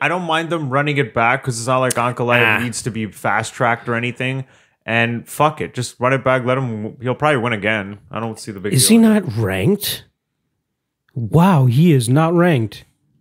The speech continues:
Speaker 1: Yeah, that is pretty
Speaker 2: That's
Speaker 1: surprising.
Speaker 2: some bullshit there. It, Jacare Souza is ranked over Magomed
Speaker 1: Off of a
Speaker 2: Ankalaev.
Speaker 1: loss.
Speaker 2: Shut up.
Speaker 1: Jacare Souza lost
Speaker 2: Shut
Speaker 1: to
Speaker 2: the
Speaker 1: Yan,
Speaker 2: fuck
Speaker 1: but I guess
Speaker 2: up.
Speaker 1: 'cause he only lost a split decision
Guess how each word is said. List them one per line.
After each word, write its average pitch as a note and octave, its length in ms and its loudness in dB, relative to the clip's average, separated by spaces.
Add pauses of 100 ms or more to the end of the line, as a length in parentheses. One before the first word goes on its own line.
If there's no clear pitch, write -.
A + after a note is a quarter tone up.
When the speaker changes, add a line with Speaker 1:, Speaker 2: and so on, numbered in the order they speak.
(420)
Speaker 1:
Yeah, A2 120 -18
that B2 160 -12
is B2 140 -12
pretty - 180 -16
Speaker 2:
That's D#3 340 2
Speaker 1:
surprising. - 20 -2
Speaker 2:
some A#2 200 2
bullshit B2+ 500 0
there. B2+ 340 2 (640)
It, C#4+ 540 -2
Jacare A3+ 680 4
Souza F#3+ 640 2
is C#3 220 0
ranked C3+ 320 2
over C3 280 2
Magomed C3 80 2
Speaker 1:
Off C#3+ 200 4
of C3 80 4
a C3 260 4
Speaker 2:
Ankalaev. A#2+ 60 0
Speaker 1:
loss. C#3+ 560 2 (680)
Speaker 2:
Shut A#3 580 4
up. D3 280 4
Speaker 1:
Jacare F3 380 2
Souza E3 360 0
lost C#3+ 340 4
Speaker 2:
Shut F3+ 180 4
Speaker 1:
to D3+ 40 4
Speaker 2:
the C#3 60 -2
Speaker 1:
Yan, E3 180 2
Speaker 2:
fuck - 460 0
Speaker 1:
but D3+ 100 2
I D3+ 60 4
guess D3 160 4
Speaker 2:
up. - 80 -8
Speaker 1:
'cause F3 100 0
he E3+ 80 0
only E3+ 160 0
lost D#3 240 2
a C#3+ 60 -2
split D3+ 300 -2
decision A#2+ 600 -2